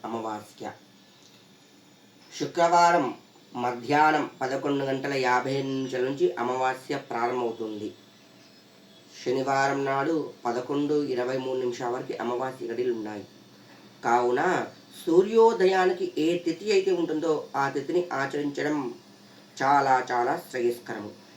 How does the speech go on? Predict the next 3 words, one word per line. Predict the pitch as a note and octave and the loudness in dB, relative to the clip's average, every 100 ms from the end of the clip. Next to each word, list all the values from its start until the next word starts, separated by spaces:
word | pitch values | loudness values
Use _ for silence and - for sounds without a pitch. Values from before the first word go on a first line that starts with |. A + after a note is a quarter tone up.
| - - | -20 -4
అమావాస్య | C3+ D3+ C#3+ C#3+ C#3+ - F3+ - - | -2 2 4 2 0 0 0 -2 -4
శనివారము | B2 C3+ B2+ F3+ A2+ - - - - | -2 2 0 0 -4 -10 -20 -20 -8
కావున | C#3 C3 C3 C#3 F3 B2 A2 | 0 2 2 2 2 0 -2